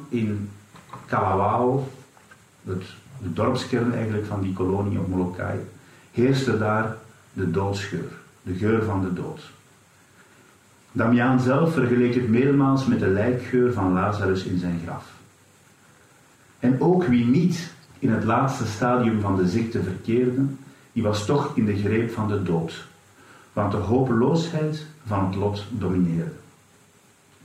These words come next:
Damiaan begrijpt onmiddellijk dat zijn aanwezigheid een verschil kon maken.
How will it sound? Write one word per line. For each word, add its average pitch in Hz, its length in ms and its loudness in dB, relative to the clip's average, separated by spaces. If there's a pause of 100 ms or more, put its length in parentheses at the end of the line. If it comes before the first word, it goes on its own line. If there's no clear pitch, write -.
(1080)
Damiaan 151 500 2
begrijpt 147 440 2
onmiddellijk 156 640 2 (840)
dat 113 320 -2
zijn 135 340 2
aanwezigheid 131 840 0
een 104 120 -2
verschil 95 440 -2
kon 85 320 0
maken. 85 420 -4